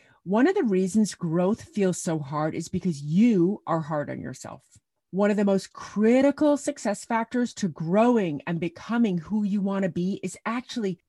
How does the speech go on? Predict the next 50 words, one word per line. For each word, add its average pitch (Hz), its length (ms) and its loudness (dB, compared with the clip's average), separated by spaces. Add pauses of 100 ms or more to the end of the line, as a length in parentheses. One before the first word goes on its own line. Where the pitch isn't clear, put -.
(280)
how 190 340 -4 (160)
easy 202 760 -2 (360)
you 208 160 -8
can 240 200 2
be 233 240 2
on 247 200 6
yourself 262 480 2
when 254 160 6
things 240 480 2
feel 208 360 0
hard. 139 520 -4 (520)
And 233 100 2
I 254 80 4
know 240 160 6
you 269 180 4
type 214 300 -2
A 214 120 0
overachievers. 180 1000 -2 (100)
I 175 60 0
know 175 180 4
how 196 100 0
your 196 160 -2
brains 160 360 -4
work. 208 340 -6 (380)
You 202 100 -2
think 214 240 0
that 202 120 -2
if 196 240 -4
you're 165 140 -4
hard 151 380 -4
on 202 120 0
yourself, 220 580 -2
if 170 140 -4
you 156 80 -2
talk 180 280 -6
to 175 80 -8
yourself 170 300 -4
with 151 80 -12
some 139 340 -14
tough 175 440 -6
love 160 340 -4
mentality, 208 760 -2
that 208 120 0
you 208 220 0
aren't 220 280 0
letting 196 360 2
yourself 165 440 -4
off 143 200 -6
the 196 100 -4
hook. - 380 -6